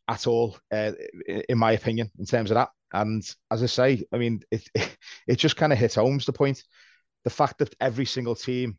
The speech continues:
Nottingham Forest have spent an absolute fortune this season, Bournemouth are just, uh, uh, buying players, West Ham are buying players, everyone around us is buying players. The fact that we're unable to, to put bids in for these players, the pl-, the fact that we are scraping around for,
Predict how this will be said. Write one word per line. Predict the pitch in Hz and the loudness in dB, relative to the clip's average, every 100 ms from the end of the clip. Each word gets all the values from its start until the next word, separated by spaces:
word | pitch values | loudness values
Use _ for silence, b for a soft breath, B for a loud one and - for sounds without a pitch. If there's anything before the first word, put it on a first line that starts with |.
| 127 | -6
Nottingham | 135 - 107 | -6 -6 -8
Forest | - 107 120 - | -4 -2 -2 -4
have | - | -6
spent | 113 101 | -6 -4
an | 104 | -4
absolute | 98 - 113 | -4 -4 -2
fortune | 120 113 - 120 | 0 0 2 0
this | 110 - | -2 -2
season, | 117 110 117 | -4 -2 -2
Bournemouth | 117 110 120 110 | 0 0 0 -4
are | 101 | -8
just, | 110 - - | -8 -8 -4
uh, | 90 92 - | -2 -2 -2
uh, | 110 98 | -4 -2
buying | 113 110 117 | 0 0 0
players, | - 113 113 95 | 0 0 0 -2
West | 110 - | -4 -2
Ham | 101 113 | -4 -2
are | |
buying | 98 113 113 | 0 0 0
players, | 101 113 113 110 | -4 -4 -2 -2
everyone | 117 117 107 | -2 -2 -2
around | 107 113 | -4 -4
us | 110 101 | -6 -10
is | - | -4
buying | 110 107 | -4 -4
players. | - 110 110 - B B B B - | -4 -4 -4 -6 B B B B -8
The | |
fact | - 135 - | -2 0 2
that | |
we're | 143 135 127 | 4 4 4
unable | 123 110 113 117 117 - - | 0 0 -2 -2 -6 -10 -8
to, | - 117 - - | -2 -2 -2 -10
to | 117 | -4
put | 117 - | -4 0
bids | 117 104 113 | 0 0 -2
in | 107 | -4
for | 117 | -2
these | 117 | -4
players, | - 110 110 101 - B B B B B _ | -2 0 2 0 -8 B B B B B _
the | - | -6
pl-, | - 135 - | -2 -2 0
the | 127 | -2
fact | - 120 - | 0 0 0
that | 113 | 0
we | 117 | 2
are | 113 120 | 4 4
scraping | - - 120 113 110 | 2 0 0 0 0
around | 107 113 | 0 -2
for, | - 117 | -4 -6